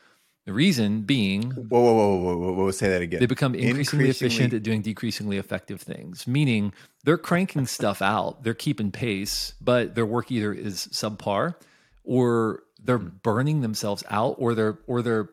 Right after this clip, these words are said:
Speaker 1: reducing their, their output in order to try to maintain some degree of sanity in their life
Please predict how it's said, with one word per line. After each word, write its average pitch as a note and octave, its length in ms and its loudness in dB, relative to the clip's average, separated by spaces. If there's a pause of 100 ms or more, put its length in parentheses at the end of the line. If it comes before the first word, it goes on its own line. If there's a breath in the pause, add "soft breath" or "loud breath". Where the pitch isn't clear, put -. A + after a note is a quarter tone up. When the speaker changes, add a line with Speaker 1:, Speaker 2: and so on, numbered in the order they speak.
Speaker 1:
reducing A2+ 760 -2
their, G#2+ 420 -2 (200)
their G#2 520 -2 (760 loud breath)
output B2+ 580 0
in A2 180 -4
order G#2+ 340 -2
to G2 320 -4 (120)
try A2 280 0
to G#2 120 -6
maintain G#2+ 560 -4
some G#2+ 220 -4
degree G2+ 260 -4
of F#2+ 80 -6
sanity G2+ 480 -4
in F#2+ 100 -8
their G2 100 -8
life - 480 -4